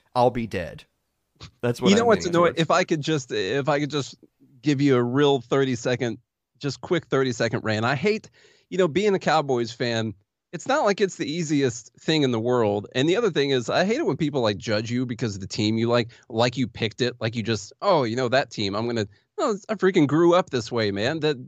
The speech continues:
Speaker 2: that some of the earliest memories of my life are watching Cowboys games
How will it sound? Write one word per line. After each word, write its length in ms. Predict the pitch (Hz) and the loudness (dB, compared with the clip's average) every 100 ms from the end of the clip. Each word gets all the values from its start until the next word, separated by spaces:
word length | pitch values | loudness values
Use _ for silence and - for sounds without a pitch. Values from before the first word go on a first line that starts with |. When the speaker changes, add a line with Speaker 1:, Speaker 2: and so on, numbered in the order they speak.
| - | -10
Speaker 2:
that 120 | 160 | -10
some 160 | - 170 | -2 -2
of 60 | 151 | 0
the 80 | - | 0
earliest 440 | 160 160 151 147 | 0 0 -2 0
memories 440 | 147 151 147 131 127 | 0 0 0 0 0
of 100 | 123 | 2
my 140 | 120 | 2
life 400 | 117 143 151 - _ 135 | 2 0 0 -6 _ -4
are 120 | 131 | -2
watching 380 | 143 143 131 113 | 0 -2 -4 -2
Cowboys 460 | 156 165 131 110 | -2 0 -2 -4
games 360 | - 104 92 | -6 -6 -8